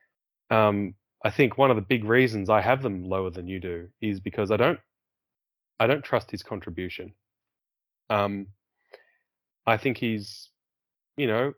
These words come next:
at, at, <laughs> I think he's kind of fallen off a cliff, and I'm not convinced he's gonna be substantially better here.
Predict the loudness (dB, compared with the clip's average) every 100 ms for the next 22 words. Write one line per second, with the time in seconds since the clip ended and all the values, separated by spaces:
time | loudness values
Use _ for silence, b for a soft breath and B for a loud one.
0 | _ 2 4 2 -2 -2 -10 -6 -4 -4
1 | -6 -8 -4 -4 -4 -4 -4 -4 -8 -10
2 | -4 -2 -4 -10 -20 _ _ _ _ _
3 | 0 2 2 0 -2 -2 -2 -2 -4 -8
4 | -4 -4 -4 -6 -2 0 0 0 2 0
5 | -4 _ _ _ _ _ -6 -6 0 0
6 | 0 -2 -2 0 0 0 -2 -2